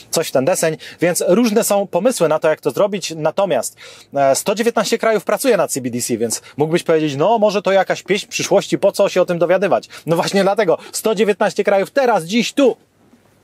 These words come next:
nad tym siedzi, pracują nad tym i działają. O tych postępach jeszcze za chwilę powiem.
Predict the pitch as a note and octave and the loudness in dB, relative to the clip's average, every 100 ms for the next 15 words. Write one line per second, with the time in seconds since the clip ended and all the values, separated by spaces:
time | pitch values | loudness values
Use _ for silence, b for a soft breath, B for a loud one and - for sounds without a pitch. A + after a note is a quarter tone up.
0 | _ _ C#3 D#3+ - F3 A#3 D3+ G2+ - | _ _ -4 -4 -2 0 -2 -2 -10 -16
1 | b b - D#3 G#3+ F#3 D3 B2+ F#3 G3+ | b b -2 0 2 2 2 0 0 -4
2 | _ _ _ _ _ _ - - D#3 E3+ | _ _ _ _ _ _ -20 -2 2 2
3 | E3+ G3+ F3 A#2 A2+ D3+ A3 F#3 - F3+ | 2 2 2 0 0 -2 0 -2 -2 -2
4 | D#3+ D#3 - D3+ - D#3+ C3 B B B | -2 -2 0 0 2 0 0 B B B
5 | E3+ D3+ G3+ B3+ | -2 0 0 -2